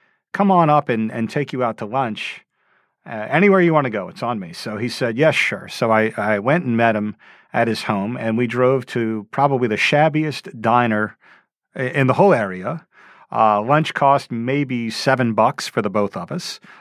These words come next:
Uh, so he was not a fancy person at all. We spent maybe two hours at lunch, and it was the most life-changing conversation I've ever had.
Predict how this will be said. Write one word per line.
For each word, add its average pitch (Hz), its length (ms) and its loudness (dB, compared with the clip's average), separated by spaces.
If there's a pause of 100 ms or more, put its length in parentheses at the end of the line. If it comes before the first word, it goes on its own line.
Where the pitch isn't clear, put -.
(120)
Uh, 104 200 2
so 139 160 2
he 143 60 4
was 135 120 0
not 156 140 4
a 131 40 2
fancy 123 380 -4
person 110 320 -10
at 92 100 -6
all. 92 260 -10
We 117 60 -2
spent 123 300 0
maybe 117 240 2
two 156 240 0
hours 117 380 4
at 110 80 -8
lunch, 110 400 -2
and 107 120 0
it 107 100 -4
was 104 120 -10
the 113 100 -6
most 120 400 -4
life-changing 113 720 -2
conversation 101 680 -2
I've 92 80 -4
ever 95 220 -8
had. 98 340 -10